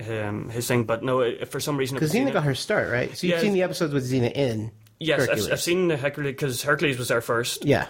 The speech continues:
Speaker 1: And then she was in the Hercules T V movies, and when that got promoted to series,
Speaker 2: Yeah.
Speaker 1: she was in, I think, the pilot episode, and if she made crossovers in a few others.
Speaker 2: Yeah.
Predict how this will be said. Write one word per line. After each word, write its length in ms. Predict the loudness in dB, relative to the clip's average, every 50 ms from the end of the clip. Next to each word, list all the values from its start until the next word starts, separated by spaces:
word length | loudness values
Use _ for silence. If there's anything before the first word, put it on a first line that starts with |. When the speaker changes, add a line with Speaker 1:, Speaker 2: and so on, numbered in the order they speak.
| -6 -4 -2
Speaker 1:
And 380 | 0 0 0 0 0 0 0
then 100 | 0 0
she 160 | 0 -2 -2 0
was 160 | 0 2 2
in 140 | 2 2 2
the 80 | 0
Hercules 320 | 0 0 0 0 -2 -4 -2
T 100 | -2 -2
V 140 | 0 0
movies, 380 | 0 0 0 0 0 0 0 0
and 120 | -2 -2
when 120 | -2 -2 -2
that 140 | -2 -2 -4
got 200 | -6 -8 -8 -6
promoted 340 | -4 -2 -2 -2 -4 -4 -6
to 40 | -6
series, 480 | -4 -2 0 0 0 0 0 2 4
Speaker 2:
Yeah. 160 | 4 4 4
Speaker 1:
she 100 | 2 0
was 140 | -2 -2 -2
in, 160 | -2 -2 -2
I 40 | -4
think, 180 | -4 -6 -6 -6
the 80 | -6
pilot 320 | -6 -4 -4 -2 -2 -2 -2
episode, 340 | -4 -4 -4 -2 -2 -2 -2
and 100 | -4 -6
if 200 | -8 -12 -16 -16
she 200 | -12 -10 -8 -4
made 240 | -4 -4 -4 -4 -6
crossovers 560 | -6 -4 -2 -2 -2 -2 -4 -4 -4 -4 -4
in 60 | -6 -8
a 20 |
few 240 | -6 -6 -4 -2 -2
others. 320 | 0 0 -2 -2 -2 0
Speaker 2:
Yeah. 220 | 0 0 0 -2